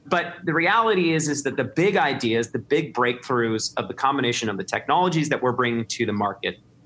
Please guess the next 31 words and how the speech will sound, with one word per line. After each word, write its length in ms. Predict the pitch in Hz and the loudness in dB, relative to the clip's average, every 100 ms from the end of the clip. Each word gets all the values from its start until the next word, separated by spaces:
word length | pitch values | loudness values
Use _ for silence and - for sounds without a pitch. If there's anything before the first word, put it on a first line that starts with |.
| - - - - | -20 -20 -10 -2
are 100 | 156 | 2
never 340 | 175 190 220 | 4 2 2
going 300 | 175 165 160 | 2 2 2
to 140 | 156 143 | 0 0
be 180 | 120 113 | 0 0
realized 680 | 127 135 110 92 101 92 - | 2 2 2 0 -2 -6 -2
unless 300 | 123 117 - | 0 0 -2
both 360 | - 131 131 - | -2 -2 0 -2
parties 520 | 120 110 104 101 - | 0 0 -2 -4 -4
have 260 | - 156 160 | -2 0 0
that 180 | 120 131 | -2 -2
intimate 320 | 127 135 123 | -2 -2 0
relationship 640 | 110 110 110 123 113 - - | 0 0 0 0 -2 -4 -2
where 360 | 113 110 107 - - _ - | 0 0 -4 -10 -20 _ -8
the 80 | |
client 400 | 120 - 160 196 | -4 0 2 2
is 140 | 185 156 | 2 2
willing 260 | 143 143 | 0 0
to 240 | 135 127 117 | 0 0 0
really 340 | 123 127 120 - | 2 0 -2 -2
open 240 | 139 170 | 0 2
up 220 | 127 123 120 | 0 -2 -6
and 140 | 110 | -4
talk 260 | 131 131 - | -2 0 0
about 380 | 120 110 - | 0 0 -2
what 160 | - - | -4 0
they're 120 | 151 | -2
trying 360 | 147 151 147 156 | 0 0 0 0
to 120 | 156 | -2
achieve, 440 | 147 - 120 123 120 | -2 0 0 0 0
or 380 | 127 127 127 | 2 2 -2